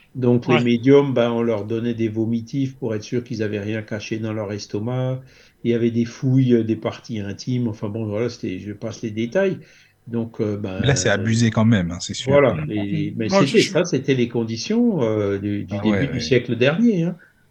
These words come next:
Speaker 3: Oui,
Speaker 1: Et
Speaker 3: oui,
Speaker 1: donc,
Speaker 3: oui, c'est vrai,
Speaker 1: euh,
Speaker 3: oui.
Speaker 1: bah, aujourd'hui, bah,
Speaker 3: Quand
Speaker 1: il,
Speaker 3: même.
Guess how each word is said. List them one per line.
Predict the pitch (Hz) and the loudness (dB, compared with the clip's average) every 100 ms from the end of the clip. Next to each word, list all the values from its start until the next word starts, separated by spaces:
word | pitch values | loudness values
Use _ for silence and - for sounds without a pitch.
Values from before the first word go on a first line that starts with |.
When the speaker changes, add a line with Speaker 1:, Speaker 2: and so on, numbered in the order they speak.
| _ 101 | _ 0
Speaker 3:
Oui, | 117 | 6
Speaker 1:
Et | 147 | 8
Speaker 3:
oui, | 143 | 10
Speaker 1:
donc, | 135 | 8
Speaker 3:
oui, | 139 | 8
c'est | 131 | 8
vrai, | 120 117 | 10 10
Speaker 1:
euh, | 113 | 10
Speaker 3:
oui. | 110 | 6
Speaker 1:
bah, | 113 | 4
aujourd'hui, | 113 107 107 110 180 | 4 2 0 2 -2
bah, | 160 117 - | 0 -2 -2
Speaker 3:
Quand | 120 | -6
Speaker 1:
il, | 101 | -4
Speaker 3:
même. | 110 | -6